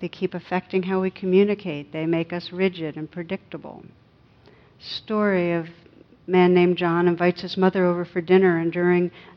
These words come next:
the meal, uh, his mother couldn't help but noticing how beautiful John's roommate was. She, she had long been suspicious of a relationship between John and his roommate, and this only made her more curious.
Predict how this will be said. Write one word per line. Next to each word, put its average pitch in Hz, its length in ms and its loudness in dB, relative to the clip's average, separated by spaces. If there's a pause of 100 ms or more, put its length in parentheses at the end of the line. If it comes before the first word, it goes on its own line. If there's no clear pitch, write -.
the 175 100 0
meal, 180 580 4 (540)
uh, 170 220 -6
his 196 240 -6
mother 185 260 6
couldn't 190 280 -4
help 240 220 0
but - 100 -6
noticing 226 360 0
how 220 80 -2
beautiful 220 380 0
John's 196 340 2
roommate 185 400 0
was. 147 300 -14
She, - 360 -12
she - 180 -12
had 175 100 0
long 185 340 6
been 214 140 -2
suspicious 247 680 -4
of 226 100 -8
a 240 40 -8
relationship 202 560 -2
between 202 400 -2
John 180 280 0
and - 20 2
his 185 140 -2
roommate, 170 460 0
and 180 160 -2
this 185 140 -6
only 190 200 6
made 190 260 2
her 202 120 -4
more 180 260 -6
curious. - 800 -12